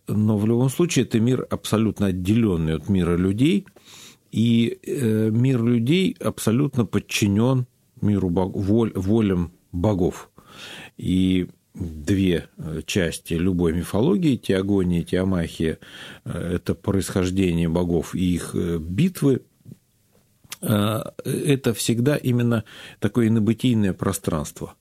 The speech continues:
А Вергилий вводит богов, ну, мне так показалось, он вводит их в человеческое пространство, при том, что он сохраняет уважение, пиетет. Он, м, говорит о них именно как о богах.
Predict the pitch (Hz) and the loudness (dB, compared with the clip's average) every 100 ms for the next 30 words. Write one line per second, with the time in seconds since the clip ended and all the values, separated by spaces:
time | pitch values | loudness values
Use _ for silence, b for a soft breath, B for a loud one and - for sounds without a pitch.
0 | B B B B B B _ - 92 82 | B B B B B B _ -10 -8 -2
1 | 101 101 92 143 202 131 85 82 87 117 | 0 0 0 0 2 2 0 -4 0 2
2 | 104 95 82 92 90 113 208 - - _ | 2 -2 0 -2 0 0 0 -4 -16 _
3 | _ _ _ _ _ _ _ _ _ - | _ _ _ _ _ _ _ _ _ -8
4 | 95 98 87 95 92 - - - - 78 | -2 0 0 0 -2 -4 -10 -14 -10 -8
5 | 76 67 - - - B B B B B | -6 -8 -10 -14 -16 B B B B B
6 | B B _ - 135 127 82 117 131 107 | B B _ 0 2 0 0 0 0 -2
7 | - - - 92 87 85 - - - - | -4 -4 -2 0 0 -2 -8 -8 -6 -4
8 | 85 - - 71 - - - 98 90 117 | -4 -6 -6 -8 -10 -14 -2 -2 0 0
9 | 117 123 - 107 101 104 - 98 98 101 | 2 0 0 -2 -2 -4 -2 0 2 0
10 | 98 98 101 98 85 80 71 67 64 _ | 0 0 0 0 -2 -4 -6 -8 -12 _
11 | 92 92 87 - 67 - - B B B | -2 -2 -4 -6 -8 -8 -20 B B B
12 | B B - 82 - 98 104 - _ _ | B B -12 -6 -2 0 0 -4 _ _
13 | _ 101 98 95 98 95 92 90 87 90 | _ -12 -10 -8 -8 -8 -8 -4 -2 0
14 | 92 101 87 98 92 85 90 90 - 85 | -2 -2 -2 -4 -4 -2 0 -2 -4 -8
15 | - 87 95 85 71 - - | -6 -2 -2 -2 -4 -6 -16